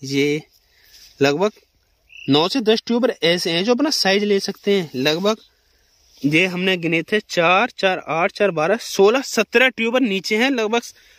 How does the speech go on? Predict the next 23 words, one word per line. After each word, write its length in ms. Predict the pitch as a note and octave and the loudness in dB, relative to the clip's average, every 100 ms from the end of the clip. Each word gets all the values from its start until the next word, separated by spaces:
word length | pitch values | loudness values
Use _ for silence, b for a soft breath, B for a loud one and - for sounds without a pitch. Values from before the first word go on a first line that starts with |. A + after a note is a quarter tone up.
| b b | b b
आठ 220 | D3 F#3 | 2 2
से 140 | A3 C#4 | 2 2
नौ 200 | G#3+ A3+ | 4 2
ट्यूबर 360 | - A3 B3+ | 2 0 2
ऐसे 280 | A3+ F3+ F#3 | 2 0 0
हैं, 220 | G3+ C#4+ | 0 0
जब 220 | A3 G3+ A3+ | 0 0 0
इसे 200 | A3 B3+ | 0 0
हम 200 | A#3+ G#3 | 0 -2
जनवरी 380 | F3 F3 F#3 | 0 0 0
के 100 | G#3+ | 0
last 320 | G3 D#3 F3+ F#3 | -2 -2 -4 -6
माह 280 | F3 F3 | -4 -4
में 140 | F3+ G3 | -2 -2
इसके 240 | G3+ A3 | -2 -4
पाले 300 | - E3 E3+ | -2 -2 -2
को 100 | F3+ G3 | -4 -4
cut 200 | E3 - | -4 -4
करेंगे 360 | C3+ C3 A3 - B B B - | -4 0 -2 -4 B B B -2
तो 100 | C#4 | 2
ये 200 | A#3+ G#3 | 6 6
भी 100 | B3 | 4
अपना 260 | C4+ C4 | -2 -2